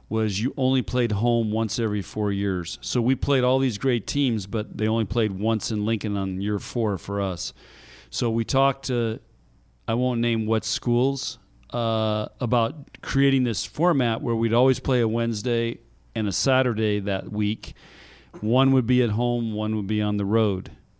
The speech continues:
And I thought we had it all worked out. Next thing I knew, they all pulled out and we were left hanging. So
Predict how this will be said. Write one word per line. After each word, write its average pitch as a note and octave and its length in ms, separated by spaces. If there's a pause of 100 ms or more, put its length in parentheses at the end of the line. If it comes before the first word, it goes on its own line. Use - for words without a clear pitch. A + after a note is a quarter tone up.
And A2+ 220
I A#2 120
thought C#3+ 320
we C3 140
had A#2+ 160
it A2+ 80
all A#2 200
worked A2 300
out. A2+ 240
Next A2 240
thing A2+ 140
I A2+ 100
knew, A2 240
they G#2 160
all G#2 160
pulled A2 320
out A2 400
and G#2 180
we G#2+ 140
were G2+ 140
left G#2 260
hanging. G2 400
So G#2 480